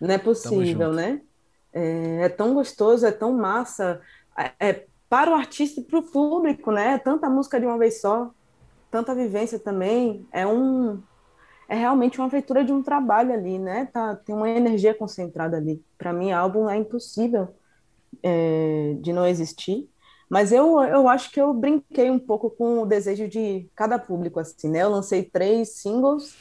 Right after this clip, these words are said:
Speaker 1: e depois eu lancei um álbum cheio com quatorze faixas, né? Eu acho que tava todo mundo esperando, sei lá, no máximo umas dez faixas, uma coisa assim.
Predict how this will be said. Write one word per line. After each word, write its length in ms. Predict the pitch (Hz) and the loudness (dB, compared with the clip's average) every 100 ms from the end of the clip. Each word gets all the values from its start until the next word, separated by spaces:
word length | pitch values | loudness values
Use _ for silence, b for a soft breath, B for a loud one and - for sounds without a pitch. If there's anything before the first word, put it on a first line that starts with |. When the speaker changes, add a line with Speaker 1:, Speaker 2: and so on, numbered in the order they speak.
| B B _ | B B _
Speaker 1:
e 40 | 185 | 0
depois 260 | 214 202 | 2 4
eu 80 | 220 | 2
lancei 260 | 226 220 214 | 0 0 -2
um 120 | 202 | 0
álbum 240 | 214 220 | 0 -2
cheio 420 | 226 - 196 220 220 | -4 -2 0 0 -4
com 120 | 208 | -10
quatorze 420 | 196 - 226 220 | -6 0 2 0
faixas, 520 | - 170 196 - 220 | -4 -6 -6 -4 -4
né? 240 | 202 226 - b b _ | -2 -6 -10 b b _
Eu 80 | 180 | 0
acho 160 | 185 - | 0 0
que 80 | |
tava 200 | 202 208 | 0 2
todo 200 | 214 233 | 4 4
mundo 180 | 254 233 | 4 2
esperando, 840 | 226 - 220 208 214 226 233 202 - | 0 0 2 2 2 2 2 0 -6
sei 140 | 285 | -2
lá, 160 | 240 190 | 0 0
no 80 | 180 | 2
máximo 280 | 185 220 233 | 0 0 -2
umas 140 | 208 | -4
dez 300 | 156 180 190 | -2 -2 -4
faixas, 840 | - 160 202 214 208 185 180 165 160 | -4 -2 0 0 -2 -4 -6 -10 -8
uma 140 | 185 | -8
coisa 240 | 190 170 165 | -4 -4 -4
assim. 420 | - 226 254 | -2 0 0